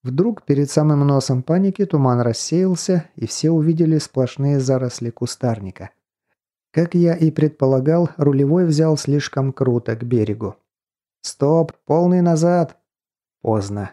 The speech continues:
Корабль сел на мель. Я не расстроился особо. Мы шли самым малым и, скорее всего, снимемся с мели сами и без проблем. Такое уже случалось на тренировках. Корабль может сойти с мели на собственных волнах.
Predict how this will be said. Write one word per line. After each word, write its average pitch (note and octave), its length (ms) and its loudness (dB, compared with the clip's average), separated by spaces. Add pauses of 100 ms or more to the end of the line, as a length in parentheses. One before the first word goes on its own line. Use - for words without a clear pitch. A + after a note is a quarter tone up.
(140)
Корабль D3+ 720 0
сел A#2 360 -2
на A2+ 120 -2
мель. G2 360 -6 (680)
Я F3+ 260 0
не F3+ 160 2
расстроился D#3+ 680 -2
особо. G2+ 460 -4 (100)
Мы C#3 180 2
шли D3 240 0
самым D3 380 0
малым C#3+ 420 0
и, B2 60 0
скорее C#3+ 360 0
всего, C#3+ 300 0
снимемся C#3 560 0
с - 100 -6
мели C#3+ 240 2
сами D3 360 0
и C3 100 -2
без C3 180 -4
проблем. C3 480 -4 (440)
Такое A#2+ 360 0
уже A#2 240 2
случалось B2+ 600 -2
на G#2+ 80 -4
тренировках. A2+ 720 -4 (380)
Корабль F#3 460 0
может D#3+ 320 2
сойти D3+ 360 0
с - 140 -4
мели D#3 240 2
на C#3+ 160 2
собственных C#3 600 -2
волнах. C#3 520 0